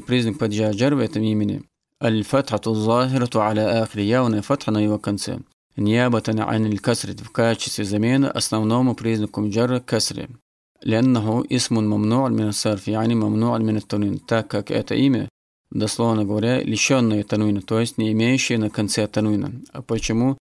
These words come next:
«لعلتين» или «لسببين», по двум причинам. Первое — это «аль-аламияту», то, что это именно, э, женский род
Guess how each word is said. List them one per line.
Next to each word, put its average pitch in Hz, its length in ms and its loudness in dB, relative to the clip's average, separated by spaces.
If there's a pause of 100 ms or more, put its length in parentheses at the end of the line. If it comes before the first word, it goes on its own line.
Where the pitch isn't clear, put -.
(340)
«لعلتين» 113 680 2
или 107 320 0
«لسببين», 110 800 0
по 117 160 -4
двум 123 220 2
причинам. 101 500 -4
Первое — 120 320 0
это 120 380 -4
«аль-аламияту», 113 760 0
то, 104 200 -4
что 104 140 -4
это - 180 -4
именно, 107 400 0
э, 110 400 -4
женский 110 380 -2
род 131 200 0